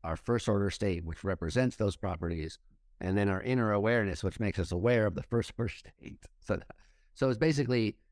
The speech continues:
the same sort of view, but moved into the mind. Um, whereas you have a different sort of higher order theorist who wants to say, "No,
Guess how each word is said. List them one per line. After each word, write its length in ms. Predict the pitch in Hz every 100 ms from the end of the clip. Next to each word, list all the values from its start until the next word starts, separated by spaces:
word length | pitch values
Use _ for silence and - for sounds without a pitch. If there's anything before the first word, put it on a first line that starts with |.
| _ _ _
the 120 | 104 117
same 440 | - 135 123 117
sort 200 | 120 107
of 120 | 104
view, 480 | 135 147 104 92 90 _ -
but 480 | 92 98 95 85 - _ _ _ - -
moved 380 | 123 131 120 107
into 240 | 113 107
the 100 | 104
mind. 480 | 90 85 85 73 73 - _ _ _ - _ -
Um, 460 | 98 87 82 73 - _ _ _ _ _ _ _ _ _ _
whereas 480 | 120 123 113 110 92
you 80 | 107
have 180 | 113 98
a 60 |
different 320 | 95 147 156 113
sort 180 | 113
of 80 | 98
higher 260 | - 95 98
order 200 | 95 87
theorist 500 | - 80 82 76 -
who 160 | 80
wants 280 | 82 82 80
to 60 | 85
say, 260 | - 87
"No, 480 | 98 139 135 117 101